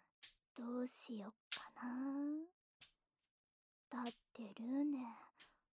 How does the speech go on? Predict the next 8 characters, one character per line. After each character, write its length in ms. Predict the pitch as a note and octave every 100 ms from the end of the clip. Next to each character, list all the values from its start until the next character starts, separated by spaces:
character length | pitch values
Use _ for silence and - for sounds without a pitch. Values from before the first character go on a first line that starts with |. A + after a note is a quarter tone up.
| _
早 480 | - - - C#4 C4+
く 300 | C4 - G#3+ G#3+
動 140 | A3+ A3+
く 180 | -
の 180 | A3+ G#3 G#3+ -
怖 360 | A#3 A#3 C4
い 100 | C#4+
し、 220 | D4 -